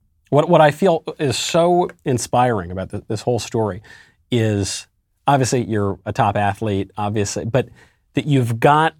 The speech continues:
all the priorities in order. And I know a lot of people these days think you've just gotta pick.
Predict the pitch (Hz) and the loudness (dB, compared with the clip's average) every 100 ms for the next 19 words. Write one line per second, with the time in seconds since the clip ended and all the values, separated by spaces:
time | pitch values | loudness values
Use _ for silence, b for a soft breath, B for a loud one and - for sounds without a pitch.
0 | _ 120 127 143 143 147 - 123 117 113 | _ 0 2 2 0 -2 2 4 4 4
1 | 110 110 113 107 - 113 101 98 101 95 | 4 2 0 -4 -6 -8 -4 -2 -2 -2
2 | 87 98 110 107 98 101 131 - 190 175 | -2 0 2 2 2 4 4 2 -2 0
3 | 139 113 98 101 - 104 101 104 110 143 | 0 0 0 -2 -2 -4 -4 -6 0 0
4 | 143 - 135 127 - 143 - | 0 0 0 0 0 -2 -2